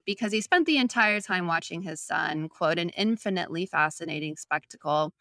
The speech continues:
You know, for the first time in my life, I really wish that I had been born a woman.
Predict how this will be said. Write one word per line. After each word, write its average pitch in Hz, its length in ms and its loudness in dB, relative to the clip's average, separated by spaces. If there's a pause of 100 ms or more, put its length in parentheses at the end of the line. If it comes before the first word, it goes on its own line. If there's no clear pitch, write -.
You 196 140 -2
know, 185 300 2
for 202 100 -8
the 196 100 -4
first 226 260 -4
time 226 160 0
in 202 100 -2
my 180 160 0
life, 175 340 0
I 175 200 4
really 185 420 0
wish 170 380 -4
that 170 120 -4
I 165 180 0
had 165 200 -6
been 160 200 -4
born 156 340 -2
a 151 80 -4
woman. 170 600 -2